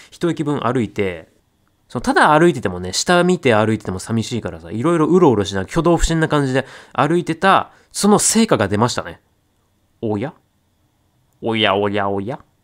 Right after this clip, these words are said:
亀山くん。遠くにクリスマスツリーが見えますぞ。ってなった時に、気づいたら一枚写真収めてましたね。本当に、本当に気がついたら、スマホの中にデータが残ってびっくりしましたね。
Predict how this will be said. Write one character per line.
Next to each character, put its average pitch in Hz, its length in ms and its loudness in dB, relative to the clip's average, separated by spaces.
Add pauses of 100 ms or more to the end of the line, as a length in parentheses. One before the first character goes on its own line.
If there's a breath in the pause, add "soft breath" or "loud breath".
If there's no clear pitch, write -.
(520)
亀 104 300 0
山 101 280 -2
く - 180 -12
ん。 113 140 -12 (1300)
遠 120 220 -4
く 117 120 -6
に 110 100 -2
ク - 100 -12
リ 110 80 -6
ス - 140 -12
マ 120 60 -6
ス - 60 -20
ツ - 120 -14
リ 131 120 -8
ー - 20 -8
が 117 80 -6
見 110 180 -6
え 113 60 -6
ま 123 120 -10
す 120 200 -14
ぞ。 117 280 -10 (1080)
っ - 20 -20
て 175 100 -4
な 214 80 0
っ 208 40 -6
た 208 100 -8
時 214 260 -4
に、 254 420 0 (1160)
気 160 100 -6
づ 151 140 0
い 156 100 2
た 151 120 2
ら 165 220 2
一 139 260 -2
枚 107 160 2
写 117 100 -8
真 104 320 -6 (180)
収 110 140 -6
め 113 100 0
て 98 100 -10
ま 90 100 -12
し - 60 -18
た 90 60 -16
ね。 87 180 -18 (220)
本 208 160 0
当 208 60 4
に、 185 80 2
本 233 160 4
当 254 80 4
に 214 60 6
気 - 160 0
が 269 100 0
つ 302 160 0
い 294 100 4
た 247 120 4
ら、 165 280 4 (300 soft breath)
ス - 160 -6
マ 175 140 4
ホ 175 100 0
の 165 80 2
中 160 220 2
に 95 340 -4
デ 123 180 0
ー - 20 -2
タ 135 100 0
が 123 80 2
残 123 180 -2
っ - 40 -8
て 107 120 -14
び 95 120 -14
っ - 20 -20
く - 160 -6
り 170 40 2
し 123 60 0
ま 98 80 0
し 85 40 -10
た 87 100 -10
ね。 85 100 -14